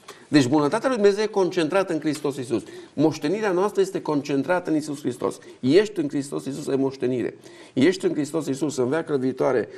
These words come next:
vei cunoaște nemărginită bogăție harului său.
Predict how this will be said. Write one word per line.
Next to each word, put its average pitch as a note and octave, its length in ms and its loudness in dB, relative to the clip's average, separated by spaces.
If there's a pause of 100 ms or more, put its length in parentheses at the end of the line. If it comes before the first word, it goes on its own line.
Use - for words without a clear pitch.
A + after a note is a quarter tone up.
(120)
vei B2+ 160 4
cunoaște D3 400 2
nemărginită D3 540 2
bogăție B2 440 2
harului A#2 340 0
său. - 280 -8